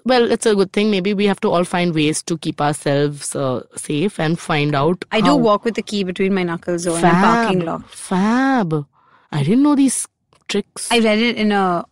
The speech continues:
Speaker 2: one of these online things.
Speaker 1: You'll just punch the person then.
Speaker 2: No, because I, you know why,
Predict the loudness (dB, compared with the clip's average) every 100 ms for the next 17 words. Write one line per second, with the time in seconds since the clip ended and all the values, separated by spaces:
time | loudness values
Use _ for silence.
0 | -4 0 2 2 2 0 0 0 0 -2
1 | -6 -12 0 2 2 0 0 2 2 2
2 | -2 0 0 0 -2 -4 -2 2 2 4
3 | 2 0 0 0 -2 -6 -6 -4 -8 -2
4 | 2 4 4 2 -4 0 2 4 2 0